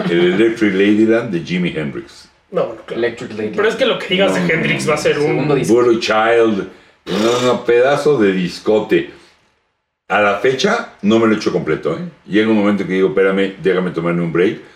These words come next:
Speaker 1: Es un discote
Speaker 2: Mucho que digerir.
Speaker 3: Sí,
Speaker 1: Sí.
Speaker 3: bueno.
Speaker 1: Otro, otra maravilla, irlandés, con mucho del folk irlandés.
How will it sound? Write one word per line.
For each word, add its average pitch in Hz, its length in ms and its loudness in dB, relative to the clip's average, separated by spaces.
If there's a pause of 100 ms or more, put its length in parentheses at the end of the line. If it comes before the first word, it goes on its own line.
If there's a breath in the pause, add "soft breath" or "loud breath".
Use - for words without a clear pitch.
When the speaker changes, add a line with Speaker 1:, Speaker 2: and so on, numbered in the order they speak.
(300 loud breath)
Speaker 1:
Es 110 260 2
un 110 160 2
discote 98 560 0
Speaker 2:
Mucho 156 240 -2
que 135 80 -2
digerir. 113 520 -2 (380)
Speaker 3:
Sí, - 80 -14
Speaker 1:
Sí. 85 180 -2
Speaker 3:
bueno. - 200 -8 (320)
Speaker 1:
Otro, 110 420 0
otra 110 280 0
maravilla, 82 520 -2 (500)
irlandés, 85 800 -2 (480)
con 85 160 -2
mucho 104 300 0
del 87 160 2
folk 92 420 -2
irlandés. 76 640 -4